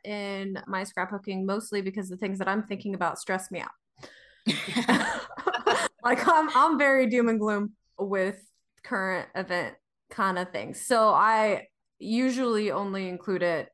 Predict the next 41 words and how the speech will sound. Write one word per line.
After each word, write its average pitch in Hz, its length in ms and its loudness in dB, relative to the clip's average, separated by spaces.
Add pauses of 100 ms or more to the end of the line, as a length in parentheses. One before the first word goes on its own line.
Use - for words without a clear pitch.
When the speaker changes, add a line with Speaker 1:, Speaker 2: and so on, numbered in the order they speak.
Speaker 1:
if 190 220 -4
it's 185 240 -6
a 180 180 -2
day 175 240 2
in 170 80 2
the 170 60 2
life, 165 180 0
week 165 240 -6
in 160 60 -8
the - 20 -4
life 151 220 -4
situation, 160 580 -8
because 160 300 -12
then 151 160 -6
it - 140 -10 (720)
makes - 280 -6
more 156 160 -6
sense - 420 -8 (120)
to 185 80 -4
me. 107 200 -8
But 160 220 -4
if 165 120 -8
I'm 151 160 -6
just - 280 -10
like, - 180 -6
"What 233 220 -2
went 226 100 0
on 269 160 4
this 175 220 0
week?" 143 220 -8
I - 120 2
don't 185 300 0 (160)
wanna 180 360 -2
put, - 360 -4 (200)
like, - 260 -8
scary 113 500 -8 (320)
medical - 640 -8
long - 240 -2
covid - 540 -8 (140)
articles 196 400 -4
Speaker 2:
Right, 202 200 0